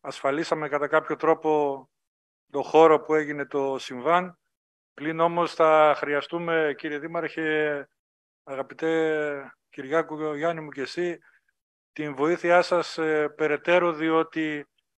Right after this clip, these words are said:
στάλθηκε ένα έγγραφο σήμερα στην Πολεοδομία Καβάλας από το Δικαστικό Μέγαρο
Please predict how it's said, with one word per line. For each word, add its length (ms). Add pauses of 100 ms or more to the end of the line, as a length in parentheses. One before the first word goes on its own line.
(180)
στάλθηκε 540
ένα 140
έγγραφο 280
σήμερα 320
στην 140
Πολεοδομία 500
Καβάλας 480
από 200
το 240
Δικαστικό 480
Μέγαρο 420